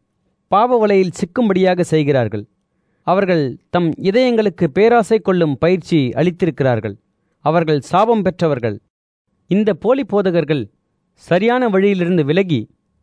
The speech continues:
தவறான வழிக்குச் சென்றார்கள். அவர்கள் பீலேயாம் சென்ற வழியை பின்பற்றினார்கள். பீலேயாம் பேயோரின் குமாரன். தவறு செய்ய மக்கள் கொடுக்கும் கூலியை அவன் நேசித்தான். ஆனால் அவன் தவறு செய்வதிலிருந்து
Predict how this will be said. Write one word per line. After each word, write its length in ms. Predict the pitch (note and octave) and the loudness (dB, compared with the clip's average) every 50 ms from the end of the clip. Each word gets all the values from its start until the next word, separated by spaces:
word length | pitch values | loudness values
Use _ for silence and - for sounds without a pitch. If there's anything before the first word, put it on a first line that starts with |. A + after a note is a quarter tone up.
| _ _ _ - | _ _ _ -4
தவறான 360 | D#3+ E3+ F3+ G#3+ A3+ A#3+ B3 B3 | -2 0 0 2 0 2 0 0
வழிக்குச் 420 | A3 F#3+ F#3 F#3 F#3 - G3 D#3 - | 0 0 0 -2 -2 -4 -6 -4 -4
சென்றார்கள். 480 | D#3+ D3 C3 C#3 C3 A2 G#2 G#2 G#2 - _ _ _ _ _ _ _ _ _ _ - | -2 -2 0 0 -2 -2 -4 -8 -12 -16 _ _ _ _ _ _ _ _ _ _ -2
அவர்கள் 320 | E3 F3 F#3+ E3+ E3+ D3+ C3 - _ | -2 -2 -2 -2 -4 -4 -6 -8 _
பீலேயாம் 480 | - A3+ B3 C4 C4 B3+ B3 A#3+ A#3 G#3 | -4 -2 0 2 2 2 2 0 -2 -2
சென்ற 320 | - - G3 G3 F3+ F#3 E3 | -2 -2 -2 0 0 0 0
வழியை 280 | E3 E3+ F3+ F3+ E3 D3 | 2 2 2 2 2 0
பின்பற்றினார்கள். 760 | A#2 E3 F3+ F#3 E3+ F3 - C#3+ C#3+ C#3 B2 A2+ G#2 G#2+ G#2 - _ _ _ _ _ _ _ _ _ _ _ - | 0 -2 -2 -2 -4 -4 -4 -4 -4 -2 -2 -2 -4 -6 -8 -12 _ _ _ _ _ _ _ _ _ _ _ -2
பீலேயாம் 440 | A3+ B3 B3 A#3 F#3+ C#3+ C3 C3 - - _ _ _ _ _ - | 0 2 2 2 2 0 -2 -4 -8 -12 _ _ _ _ _ 0
பேயோரின் 480 | F#3+ A3 A#3+ A#3 A3+ G#3+ G#3 G#3 G3+ F3+ | 0 2 2 2 2 2 2 0 0 0
குமாரன். 380 | - D#3+ D3+ C#3 B2 A#2 G#2+ G#2 - _ _ _ _ _ _ _ | 0 0 0 0 0 -2 -6 -10 -14 _ _ _ _ _ _ _
தவறு 280 | - F3+ A3 B3+ - A#3+ | -2 0 2 0 0 0
செய்ய 260 | - - G#3+ G#3 G3+ F#3 C#3+ A#2 C3 - | 0 -2 0 2 2 2 0 0 -4 -6
மக்கள் 380 | C#3 D#3 F3+ F3 - B3 A#3 F3 | -4 -4 -4 -2 -2 -2 -2 0
கொடுக்கும் 360 | - F#3+ F#3 E3+ - F#3 E3+ | -2 -2 -2 -2 -2 -2 -2
கூலியை 360 | - - G3 G3+ G3 F3 D3 B2+ A2 - _ _ - | -2 -2 0 2 2 2 2 0 -2 -6 _ _ -4
அவன் 240 | C3+ D3+ D#3 D#3 C#3+ | -2 -2 0 0 0
நேசித்தான். 540 | D3+ F3+ F#3 - F3+ C#3+ - B2+ A2+ G#2+ G2+ G#2+ _ _ _ _ _ _ _ _ _ _ _ _ _ - | 0 -2 -2 -4 -6 -8 -6 -6 -6 -6 -8 -12 _ _ _ _ _ _ _ _ _ _ _ _ _ -4
ஆனால் 300 | E3+ F#3+ G#3 G3 F3 C#3+ B2+ - - | -2 0 0 0 -2 -2 -4 -6 -4
அவன் 260 | - F3 E3+ F3 D#3+ | -4 -2 -2 -2 0
தவறு 300 | - F#3+ G#3+ B3 B3 A#3+ | 0 0 0 0 0 0
செய்வதிலிருந்து 680 | - G#3+ G#3 G3+ F#3+ F3+ F3+ F3 E3+ E3+ F3+ E3+ D3 | 0 0 0 2 0 0 0 0 0 0 0 0 0